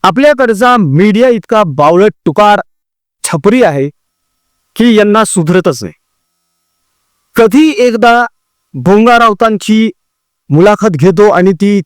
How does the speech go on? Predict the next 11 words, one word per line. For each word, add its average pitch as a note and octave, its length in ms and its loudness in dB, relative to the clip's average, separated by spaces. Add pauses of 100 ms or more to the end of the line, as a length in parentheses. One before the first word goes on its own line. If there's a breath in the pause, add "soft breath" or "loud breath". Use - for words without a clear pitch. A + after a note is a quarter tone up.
टीआरपी G#3 560 0 (340)
वाढवण्यासाठी F3+ 880 0 (280 soft breath)
चॅनलवर F#3+ 480 2
दाखवतो, D3+ 480 0 (220 soft breath)
यासाठी F3+ 520 0 (840)
मराठी G3 440 -2
चॅनल्समध्ये F3+ 720 -2 (300)
स्पर्धा F3 520 -2
लागलेली E3 400 -2
असते G#2 260 -8 (600)
रोजच D3 680 -2